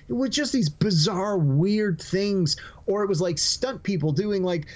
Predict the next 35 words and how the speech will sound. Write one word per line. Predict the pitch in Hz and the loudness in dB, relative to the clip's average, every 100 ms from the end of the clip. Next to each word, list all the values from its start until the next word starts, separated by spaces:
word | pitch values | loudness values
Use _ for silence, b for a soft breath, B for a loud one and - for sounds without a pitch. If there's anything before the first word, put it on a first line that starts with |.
| B | B
"This | 254 233 | -4 -2
motorcycle | 285 302 285 254 247 | -2 -2 -2 -2 -2
will | 240 | 0
jump | - 294 294 | 0 0 -2
over | 294 262 | -4 -4
this | 262 - | -6 -8
thing." | - 254 294 233 214 | -6 -6 -4 -4 -4
And | 180 | -4
it's | 147 131 - | -4 -6 -6
just, | 160 147 | -6 -4
like, | 160 147 | -4 -2
this | 190 180 | -2 -4
craziness. | - - 233 269 160 131 | -8 -6 -2 0 0 0
Stuff | - 302 349 | 0 -2 -2
that | 254 | -2
would, | 190 - | -2 -2
like, | 175 165 147 - - - - - - | -2 -2 -6 -14 -20 -20 -20 -20 -6
everything | 254 302 277 | -2 0 0
I'm | 277 | -2
describing | 233 - 226 247 240 | -2 -4 -4 -2 -4
now, | 254 | -2
you're | 185 | -4
like, | 117 143 | -4 -4
"Yeah, | 151 | -4
I | |
can | 131 127 | -4 -4
see | 147 | -2
that | 139 | 0
on | 131 | -2
YouTube." | 131 139 123 143 | -2 -2 -4 -2
This | 294 285 | -2 0
was | 339 | 0
way | 214 226 370 381 | 2 2 2 0
before | 330 277 262 | -2 -2 -2
that. | 214 110 104 | -2 -4 -8